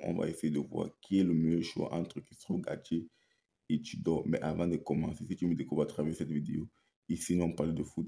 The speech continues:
Ici, nous, on est passionné par le foot. Donc, si tu es intéressé par la thématique, si la thématique te parle, n'hésite pas à t'abonner, d'activer la cloche de notification pour ne rien manquer des prochaines vidéos. Si c'est fait, on est parti. Alors, le nom de Christophe Galtier circule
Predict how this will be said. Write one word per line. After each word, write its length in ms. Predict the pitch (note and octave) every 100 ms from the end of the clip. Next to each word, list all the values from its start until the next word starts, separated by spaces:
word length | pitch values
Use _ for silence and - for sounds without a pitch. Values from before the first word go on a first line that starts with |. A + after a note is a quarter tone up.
| -
Ici, 380 | - - E2+ - _ -
nous, 140 | E2
on 100 | D2+ F2
est 60 |
passionné 360 | E2+ - - E2
par 240 | E2 E2+
le 80 | D#2+
foot. 180 | - C#2+
Donc, 220 | D2 D2
si 60 | -
tu 80 | F#2
es 60 |
intéressé 360 | E2 D2 D2 -
par 120 | -
la 80 | C#2+
thématique, 400 | - D2 - -
si 100 | -
la 80 | -
thématique 400 | - D2 - -
te 80 | -
parle, 420 | - D#2+ D#2+ E2 - - _ -
n'hésite 220 | D#2 -
pas 80 | E2
à 20 |
t'abonner, 380 | D#2+ D2+ D2+ D#2+
d'activer 400 | - - C#2+ D2
la 80 |
cloche 360 | - - - -
de 120 | F2
notification 540 | D2+ - - - - F2
pour 140 | -
ne 140 | F2
rien 200 | F2 -
manquer 280 | D#2+ E2 -
des 100 | -
prochaines 420 | - - - -
vidéos. 380 | E2 - - - - _ _ _ _ -
Si 100 | -
c'est 100 | E2+
fait, 80 | D#2
on 80 | D#2
est 80 |
parti. 320 | - A#1 - -
Alors, 360 | F2 - - - _ _ _ _
le 120 | - F#2
nom 160 | G#2
de 100 | A2+
Christophe 380 | - F2+ - F2+
Galtier 280 | C#2 C#2 -
circule 580 | - D#2+ - F2 D#2